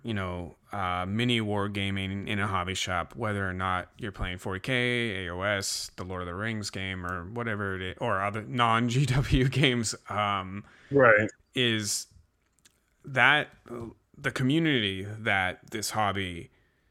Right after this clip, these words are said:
Speaker 1: um, like, manifests is outside of the online community. This hobby, and part of the reason why I was attracted to it to kinda pull me from my depression, is it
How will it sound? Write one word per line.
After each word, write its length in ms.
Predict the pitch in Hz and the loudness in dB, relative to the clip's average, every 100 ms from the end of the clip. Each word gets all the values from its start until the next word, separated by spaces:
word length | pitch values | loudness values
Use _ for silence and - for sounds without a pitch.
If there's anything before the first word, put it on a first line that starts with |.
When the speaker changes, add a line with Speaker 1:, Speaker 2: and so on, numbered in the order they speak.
| _ _ | _ _
Speaker 1:
um, 680 | - 90 85 78 76 78 78 - _ _ _ _ _ _ _ _ _ _ _ _ _ - | -6 -4 -2 -4 -8 -10 -12 -16 _ _ _ _ _ _ _ _ _ _ _ _ _ -8
like, 260 | 101 87 - | -6 -6 -6
manifests 640 | 107 110 104 101 92 - | -2 -2 -2 -4 -6 -6
is 260 | 92 98 - _ _ _ - 92 - | -6 -6 -8 _ _ _ -18 -18 -4
outside 420 | 135 156 - 135 120 | 0 2 4 4 4
of 120 | 107 | 2
the 120 | 107 | 0
online 480 | 95 98 104 104 107 | 0 0 0 0 -2
community. 640 | - 98 95 82 85 90 - _ _ _ _ _ _ - | -4 -8 -8 -8 -8 -10 -14 _ _ _ _ _ _ -4
This 540 | 135 139 - - - - | -2 0 0 -2 -6 -10
hobby, 520 | - - 117 113 107 | -10 0 0 0 -2
and 140 | 101 98 | -4 -4
part 240 | 117 120 | 0 0
of 120 | 120 | 0
the 100 | 110 | -2
reason 260 | 98 101 95 | -4 -4 -6
why 300 | 95 90 80 | -4 -4 -4
I 240 | 80 104 101 | -2 2 2
was 160 | 107 | 0
attracted 420 | 110 - 107 113 107 | -4 -2 -2 -2 -6
to 180 | - 117 | -4 -2
it 180 | 110 - | -4 -6
to 160 | - | -8
kinda 400 | 101 104 90 90 - | -6 -6 -4 -6 -8
pull 200 | - 104 | -6 -4
me 280 | 98 98 104 | -4 -6 -8
from 200 | 92 98 | -10 -6
my 80 | 90 | -6
depression, 640 | 87 - 87 - 165 147 - - - - - - - - - - _ _ | -6 -6 -6 -6 -6 -8 -12 -20 -20 -20 -20 -20 -20 -20 -20 -20 _ _
is 480 | - 120 113 110 - - | -2 0 0 0 -4 -4
it 140 | 127 | -8